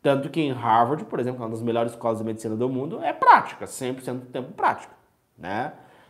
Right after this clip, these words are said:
Porque tu só vai aprender na prática. E tu pergunta, às vezes, pô, é, às vezes eu converso com alguns professores da faculdade, e eles falam, eles aprenderam medicina com paciente, não foi com o livro. Eles aprenderam medicina, memorizaram, aprenderam realmente vendo o paciente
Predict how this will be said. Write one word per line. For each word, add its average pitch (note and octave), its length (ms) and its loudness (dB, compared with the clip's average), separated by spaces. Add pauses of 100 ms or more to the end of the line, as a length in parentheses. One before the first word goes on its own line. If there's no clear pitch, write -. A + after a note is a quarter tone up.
(120)
Porque - 260 4
tu - 80 -2
só E3 120 10
vai C3+ 200 8
aprender C#3 300 2
na C3+ 120 2
prática. - 460 0
E B2 80 -2
tu B2 100 -8
pergunta, D3+ 320 0
às C3+ 80 -2
vezes, C#3+ 260 -2 (320)
pô, C#3+ 180 2
é, A#2 240 4
às - 400 -14
vezes A#2+ 140 -2
eu C3 60 -2
converso C3+ 300 0
com B2+ 60 -6
alguns C3+ 140 -4
professores C3 420 -6
da B2+ 60 -2
faculdade, B2 540 2 (640)
e D3 80 0
eles D#3 200 2
falam, D#3 360 6 (340)
eles C3+ 200 2
aprenderam D3 680 4
medicina D#3+ 600 -4
com F#4+ 140 -10
paciente, F4+ 580 -4
não A2+ 140 0
foi A#2 160 -2
com - 120 -6
o - 40 -2
livro. - 400 0
Eles A2 160 -4
aprenderam A2+ 580 -2
medicina, C#3 380 -4
memorizaram, C3 680 2
aprenderam B2+ 400 -2
realmente C3+ 560 0
vendo A2 200 -6
o A2+ 40 -14
paciente B2+ 440 -12